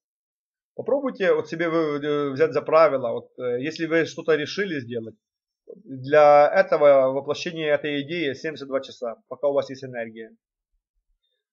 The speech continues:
Сразу начинайте что-то делать. Например, вот там, э, одним людям я говорю, надо сделать рассылку. Они топчутся, думают, вот как-то собираются. Надо сделать, допустим, свой сайт. Топчутся, думают, собираются.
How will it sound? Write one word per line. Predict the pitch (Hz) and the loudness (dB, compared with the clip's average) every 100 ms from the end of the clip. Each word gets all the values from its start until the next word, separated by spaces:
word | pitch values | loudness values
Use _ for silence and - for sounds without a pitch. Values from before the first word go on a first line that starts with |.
| _ | _
Сразу | 170 190 220 147 | 6 10 10 8
начинайте | 143 147 175 175 | 2 -4 -4 -4
что-то | 139 160 143 131 127 | -8 -2 0 2 0
делать. | 131 117 110 _ _ _ _ _ _ _ - | -4 -6 -10 _ _ _ _ _ _ _ -10
Например, | 151 156 175 190 | -8 -4 0 0
вот | 180 165 | 2 2
там, | 156 151 | 2 0
э, | 147 143 | 0 2
одним | 151 202 | 2 0
людям | 190 165 | -6 -2
я | 165 | 0
говорю, | 160 175 | 0 -2
надо | 160 156 | 0 0
сделать | 147 151 135 | 0 -2 -2
рассылку. | 139 135 117 - 110 - | -6 -8 -10 -12 -20 -14
Они | 151 185 _ - | -12 -12 _ -2
топчутся, | 170 165 - 123 - 139 | 0 -2 -6 -14 -6 -6
думают, | 123 127 180 160 143 135 135 139 | -6 -10 -8 -8 -6 -6 -8 -8
вот | 139 - | -8 -2
как-то | 160 - 156 | -2 -2 -4
собираются. | 160 160 160 151 147 131 123 - 127 117 _ _ _ _ | -4 -2 2 6 6 4 0 -6 -6 -6 _ _ _ _
Надо | 151 214 202 196 165 | 4 6 10 10 8
сделать, | 135 180 165 | 2 0 2
допустим, | 151 160 156 151 139 | 0 -2 -6 -10 -8
свой | 147 135 | -6 -4
сайт. | - 120 110 _ | -2 -2 -4 _
Топчутся, | - 190 185 - 143 - 147 | -2 0 -2 -10 -20 -6 -6
думают, | 123 156 170 151 147 139 139 | -6 -8 -8 -6 -8 -8 -8
собираются. | 143 147 139 127 113 - | 0 2 4 2 -2 -8